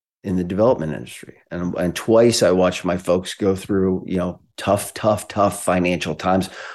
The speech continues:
when the music stopped. Um, he went from developing houses to developing more, uh, sort of larger projects.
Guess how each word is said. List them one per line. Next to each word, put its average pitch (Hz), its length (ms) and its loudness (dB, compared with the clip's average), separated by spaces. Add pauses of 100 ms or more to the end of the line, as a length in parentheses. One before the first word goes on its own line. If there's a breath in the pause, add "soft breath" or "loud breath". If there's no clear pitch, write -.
(120)
when 113 180 6
the 110 60 8
music 127 360 6
stopped. - 400 -4 (680 loud breath)
Um, 95 220 2
he 165 300 4
went 143 340 6
from 117 480 4
developing 110 720 4
houses 127 600 2
to 107 120 -4
developing 98 640 4
more, 95 500 0
uh, 78 260 0 (720)
sort 95 220 0
of 92 60 0
larger 113 420 4
projects. 98 840 0